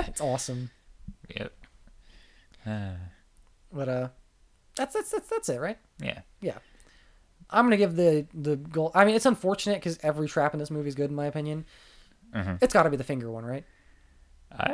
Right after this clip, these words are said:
Speaker 2: I was digging the oil one, but
Speaker 1: They're both. I mean, honestly, I wouldn't ha-, I wouldn't blame anyone for saying any of these are the best.
Speaker 2: Uh-huh.
Speaker 1: But for me, it's the finger one. Like, seeing those fingers slowly get torn off of this guy's hand, bone and all.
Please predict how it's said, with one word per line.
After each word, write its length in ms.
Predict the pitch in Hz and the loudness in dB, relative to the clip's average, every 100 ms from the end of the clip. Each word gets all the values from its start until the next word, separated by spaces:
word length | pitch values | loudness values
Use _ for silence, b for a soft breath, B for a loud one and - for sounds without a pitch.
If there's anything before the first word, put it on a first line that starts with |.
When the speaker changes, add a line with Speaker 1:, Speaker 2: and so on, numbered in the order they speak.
| 311 | -2
Speaker 2:
I 40 | 330 | -8
was 220 | 294 - - | -10 -12 -6
digging 240 | 101 101 | -4 -2
the 80 | 90 | -4
oil 320 | 90 90 95 | -2 -2 0
one, 320 | 101 101 104 - | 0 -2 -6 -10
but 380 | 90 90 87 - - - | -8 -4 -4 -4 -12 -2
Speaker 1:
They're 140 | 247 285 | 2 6
both. 360 | 190 185 180 | 8 8 8
I 80 | 240 | 4
mean, 140 | 247 226 - | 4 2 4
honestly, 360 | 247 285 262 | 6 8 6
I 120 | 208 247 | 8 8
wouldn't 280 | 254 190 | 8 4
ha-, 160 | 175 175 | 0 4
I 40 | 214 | 6
wouldn't 180 | 190 | 6
blame 180 | 151 139 | 2 0
anyone 300 | 135 135 123 | 0 -2 -2
for 100 | 123 | -4
saying 240 | 131 131 120 | -4 -4 -4
any 160 | 123 | -4
of 60 | 120 | -4
these 160 | 117 | -4
are 40 | 120 | -6
the 60 | 117 | -6
best. 340 | 113 123 - b b b - - | -6 -8 -14 b b b -16 -4
Speaker 2:
Uh-huh. 240 | 98 92 - _ b b b b - | -2 -2 -6 _ b b b b 2
Speaker 1:
But 120 | 180 | 4
for 100 | 233 | 6
me, 120 | 269 | 6
it's 120 | 214 | 6
the 60 | 151 | 2
finger 280 | 139 131 127 | -2 -4 -4
one. 280 | 120 117 127 - | -4 -6 -8 0
Like, 120 | 170 | 0
seeing 300 | - 294 285 | 4 4 8
those 160 | 247 220 | 6 6
fingers 340 | - 208 202 | 2 2 2
slowly 460 | - - 175 170 170 | 2 0 4 4 4
get 180 | 165 - | 2 -2
torn 280 | - 160 147 | -2 -2 0
off 180 | 143 151 | -2 0
of 60 | |
this 120 | 143 | -2
guy's 260 | - 135 135 | -2 -2 -2
hand, 380 | 131 131 135 127 | -4 -4 -6 -4
bone 260 | 131 131 131 | -2 -2 -2
and 80 | |
all. 400 | 123 123 131 135 | -2 -2 -2 -4